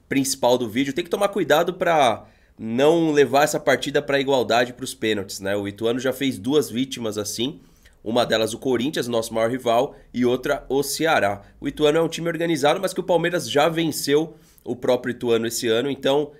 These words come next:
é repetir aquilo que deu certo hoje e acredito sim no Palmeiras avançando aí pra final do Campeonato Paulista, tá? Campeonato Paulista esse que sempre foi tradicional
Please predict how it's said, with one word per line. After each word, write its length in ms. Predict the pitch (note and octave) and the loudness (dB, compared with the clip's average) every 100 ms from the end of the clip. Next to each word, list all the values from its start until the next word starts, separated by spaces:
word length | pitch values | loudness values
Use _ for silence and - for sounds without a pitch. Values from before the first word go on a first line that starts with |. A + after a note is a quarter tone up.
| _ | _
é 120 | D3 | 0
repetir 400 | D#3+ D#3 E3 E3 | 0 0 -2 -2
aquilo 240 | D3+ D3+ D3 | -2 -2 -2
que 40 | |
deu 160 | D3+ D3+ | -2 -2
certo 460 | - D3+ D3 E3+ | 2 2 2 0
hoje 460 | C#3+ E3 D#3 E3 E3 - | 2 2 0 -6 -8 -10
e 100 | - | -2
acredito 500 | B2+ D#3 C#3 B2+ C#3+ | -2 0 -2 -2 -6
sim 380 | C#3+ - C3 C3 - - | -6 -4 -4 -6 -14 -6
no 160 | A#2+ | -4
Palmeiras 560 | B2 B2+ B2+ C3 A#2 - | 0 0 2 0 -2 -2
avançando 840 | C3 C3+ C#3+ B2+ B2+ C#3+ C#3 C3+ B2 | 0 0 0 -2 0 0 2 2 0
aí 300 | A2+ A#2+ - _ _ | 0 -2 -8 _ _
pra 180 | C3 C3+ | -2 -2
final 600 | - C3 A#2 A#2+ A#2+ - - | -2 0 2 2 0 -8 -6
do 200 | A#2+ B2+ | -4 -2
Campeonato 520 | C#3 C3 A#2 A#2 B2 | -4 -2 0 0 -2
Paulista, 680 | - C3 A#2 G#2+ G2 - E2+ | -2 0 0 -4 -8 -8 -6
tá? 280 | G#2 A2 - - - - | -4 -4 -8 -20 -12 -6
Campeonato 400 | G#3 G#3 G#3+ A3 | -2 2 2 2
Paulista 460 | F#3+ G3 G3 D#3+ | 0 0 0 2
esse 300 | E3+ G3 - | 4 2 -2
que 100 | - | -6
sempre 380 | D#3 G3 A3+ F3 | -4 -4 -2 -6
foi 200 | E3+ F3+ | -2 -2
tradicional 1040 | F3 E3 E3+ E3 - B2 C3+ C#3+ A2 - | 0 0 0 0 -2 0 2 2 0 -6